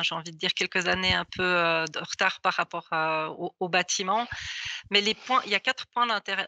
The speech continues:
d'interaction principaux par rapport, euh, à l'Open bim. Le premier, c'est par rapport à la planification.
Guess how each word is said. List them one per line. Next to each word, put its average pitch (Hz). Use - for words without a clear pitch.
d'interaction 214
principaux 202
par 185
rapport, 185
euh, 175
à 175
l'Open 180
bim. 226
Le 190
premier, 226
c'est 233
par 180
rapport 175
à 208
la 156
planification. 180